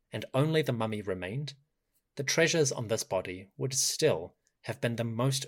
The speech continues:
fabulous discovery in twentieth century Egyptology. The fact that Tutankhamun's accessories sometimes get overlooked,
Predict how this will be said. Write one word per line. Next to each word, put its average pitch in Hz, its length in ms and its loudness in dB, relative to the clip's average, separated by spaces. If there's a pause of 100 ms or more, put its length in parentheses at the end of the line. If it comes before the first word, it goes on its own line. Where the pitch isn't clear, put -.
fabulous 113 600 -2
discovery - 800 -4
in 98 220 -10
twentieth 113 460 -2
century 90 600 -6
Egyptology. - 720 -8 (580)
The 135 80 0
fact 196 360 2
that 139 200 0
Tutankhamun's 120 680 -2 (100)
accessories 90 800 -2 (180)
sometimes 151 540 0
get 101 160 -2
overlooked, 98 580 -4